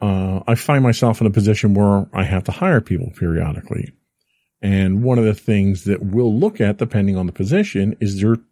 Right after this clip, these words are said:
your college transcripts, especially if you're coming in as an intern.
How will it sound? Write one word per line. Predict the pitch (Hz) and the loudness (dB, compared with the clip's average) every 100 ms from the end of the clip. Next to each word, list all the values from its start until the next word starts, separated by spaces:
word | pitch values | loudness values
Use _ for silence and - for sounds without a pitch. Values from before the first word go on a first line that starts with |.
| - | -10
your | 101 | -10
college | - 104 107 101 | -2 2 2 0
transcripts, | - 196 208 - - - - - | -2 0 0 -2 -10 -10 -18 -20
especially | - 165 160 123 | -2 -2 2 0
if | |
you're | 117 | 0
coming | - 117 98 | 0 0 2
in | 95 | 2
as | 85 80 | 0 -2
an | 85 107 | -2 0
intern. | 92 - 80 71 - | 0 0 -6 -6 -12